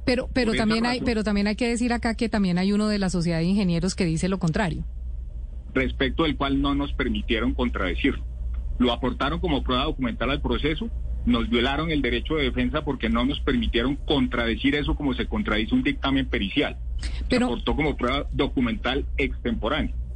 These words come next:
Speaker 1: Pero mire,
Speaker 2: Entonces
Speaker 1: doctor Pinilla, dentro, dentro del proceso y como usted nos comenta, eh, acerca de las actas del edificio, usted nos, lo que nos está diciendo es que cuando se hacían esas asambleas que hace uno, que son súper tediosas,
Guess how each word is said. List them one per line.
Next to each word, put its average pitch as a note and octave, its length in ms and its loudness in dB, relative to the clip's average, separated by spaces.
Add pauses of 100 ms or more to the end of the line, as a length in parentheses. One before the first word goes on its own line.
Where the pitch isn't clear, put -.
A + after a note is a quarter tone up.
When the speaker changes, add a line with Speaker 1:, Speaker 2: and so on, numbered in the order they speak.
Speaker 1:
Pero B3 160 4
mire, B3+ 180 4
Speaker 2:
Entonces B3+ 180 0
Speaker 1:
doctor A3+ 120 0
Pinilla, B3+ 380 2
dentro, A#3 420 0
dentro A3+ 380 0
del A3 160 2
proceso A#3 500 0
y B3+ 60 0
como B3+ 160 2
usted G3+ 220 2
nos A3 220 2
comenta, G#3 520 2 (340)
eh, G3+ 220 2
acerca G#3 600 0
de G#3+ 160 2
las F#3+ 240 0
actas G3+ 480 0 (100)
del G3+ 240 2
edificio, F#3+ 640 2
usted G#3+ 240 0
nos, A3 220 0
lo A3+ 180 0
que G3+ 120 0
nos F3+ 120 2
está F3+ 240 0
diciendo A3+ 580 2
es A3+ 180 -2
que A#3 180 0 (240)
cuando G3+ 240 2
se G#3+ 80 2
hacían B3 280 2
esas E4 220 0
asambleas A3+ 560 2
que C4+ 80 0
hace C4 220 2
uno, B3+ 260 2
que A#3+ 100 0
son G3 300 2
súper A3+ 340 0
tediosas, F#3+ 600 2